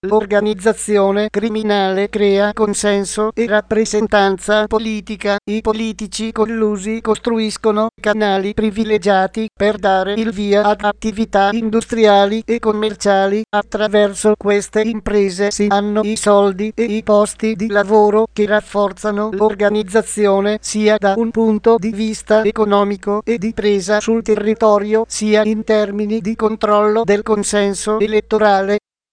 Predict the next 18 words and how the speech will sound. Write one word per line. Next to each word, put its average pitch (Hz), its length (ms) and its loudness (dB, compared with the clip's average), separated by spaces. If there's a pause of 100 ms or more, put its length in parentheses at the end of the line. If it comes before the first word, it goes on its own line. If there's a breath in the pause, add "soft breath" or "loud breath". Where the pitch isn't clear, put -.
(500)
L'ordinanza 202 880 0
di 202 140 -4
arresto, 202 760 -2
di 185 180 -6
oltre 214 480 2
mille 214 500 0
pagine, 202 600 -2
elencava 208 840 0
minuziosamente 214 1200 -2
come 208 360 2
funzionava 208 840 0
il 220 180 -2
sistema 208 600 0
secondo 214 600 2
i 214 120 -2
giudici 220 600 -2
di 208 180 -4
Napoli. 208 580 2